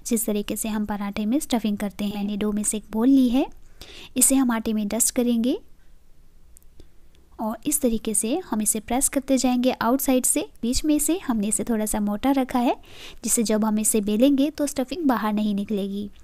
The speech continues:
तो ये देखिए, मैंने इसे कटोरी की शेप दे दी है। जो आउटिंग की जो लेयर है, वो एकदम पतली है। और अब हम इसमें स्टफिंग ऐड करेंगे। स्टफिंग ऐड करने के बाद इसके ऊपर हम थोड़ा सा आटा ज़रूर डस्ट करेंगे और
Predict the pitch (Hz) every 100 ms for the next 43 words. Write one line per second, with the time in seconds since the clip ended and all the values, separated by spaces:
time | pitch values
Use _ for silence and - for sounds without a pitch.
0 | - - - 208 214 214 220 294 294 254
1 | 262 269 240 226 254 285 277 269 240 220
2 | 208 214 220 370 - - 240 247 - 226
3 | 233 285 285 285 269 262 247 233 247 359
4 | 247 214 220 214 208 233 247 262 415 -
5 | - _ _ _ _ _ _ _ _ _
6 | _ _ 214 220 226 220 220 - 240 -
7 | 254 302 294 277 - 269 269 269 453 -
8 | - - - - 277 294 339 277 247 220
9 | 208 208 208 208 330 - - 269 - 302
10 | 285 285 294 269 247 214 214 - 214 220
11 | 262 233 214 254 277 277 - 262 240 240
12 | 254 480 - - - - - - - -
13 | - - _ - - - - - - -
14 | - - - - - - - - - 233
15 | 226